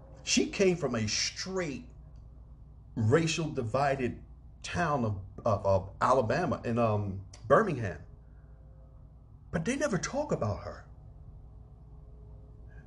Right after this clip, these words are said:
because she's from a different political party,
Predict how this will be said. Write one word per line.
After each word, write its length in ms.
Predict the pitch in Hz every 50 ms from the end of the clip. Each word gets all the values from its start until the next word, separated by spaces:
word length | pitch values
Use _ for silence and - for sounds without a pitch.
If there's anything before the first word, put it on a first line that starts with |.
| - -
because 360 | 156 151 - - 170 156 -
she's 380 | - - - 196 208 196 -
from 560 | - - - - 175 156 143 127 127 127 - - - -
a 100 | 143 135 120 104 107 -
different 460 | 170 196 208 - - - 110 110 110 - - - - - -
political 720 | - - 156 123 120 117 107 101 104 - - 107 101 101 - - -
party, 640 | - - - 160 156 147 123 110 87 78 - - -